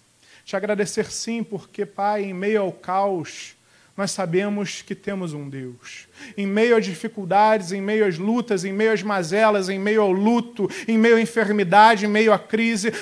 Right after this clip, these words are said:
nós sabemos que temos um Deus. Nós sabemos que o trono não está vazio e que o nosso Pai se assenta lá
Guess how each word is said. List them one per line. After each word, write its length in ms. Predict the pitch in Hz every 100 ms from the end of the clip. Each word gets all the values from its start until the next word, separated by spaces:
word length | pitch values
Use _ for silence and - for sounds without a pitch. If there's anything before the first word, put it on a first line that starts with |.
| -
nós 220 | 220 226
sabemos 720 | - 208 170 208 226 226 214
que 100 | -
temos 400 | 202 214 214 190
um 240 | 202 196 175
Deus. 500 | 180 185 175 160 - - -
Nós 220 | 214 220
sabemos 580 | - 196 202 226 226 -
que 100 | 214
o 60 |
trono 480 | - - 226 233 220
não 520 | 208 202 214 247 254
está 380 | 233 - - 208
vazio 840 | 196 185 147 127 143 190 180 175 147 -
e 80 | 214
que 100 | 208
o 40 | 214
nosso 280 | 220 -
Pai 280 | 202 - 208
se 160 | - 214
assenta 520 | - - 208 180 180
lá 440 | 165 170 170 170